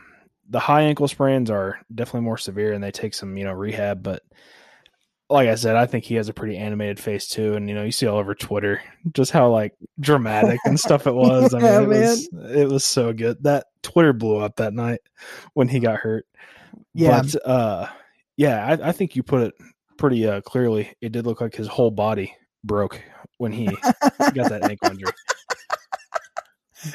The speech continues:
Speaker 1: But
Speaker 2: Dude, it looked, it looked like he was thrown in a meat grinder.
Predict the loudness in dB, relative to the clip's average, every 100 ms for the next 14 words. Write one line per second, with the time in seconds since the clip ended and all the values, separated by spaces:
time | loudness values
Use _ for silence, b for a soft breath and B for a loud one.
0 | 0 6 6 6 2 0 -2 -4 -6 -4
1 | -2 -2 -2 -4 -2 -4 -6 -6 0 2
2 | 2 0 0 0 2 0 0 2 2 0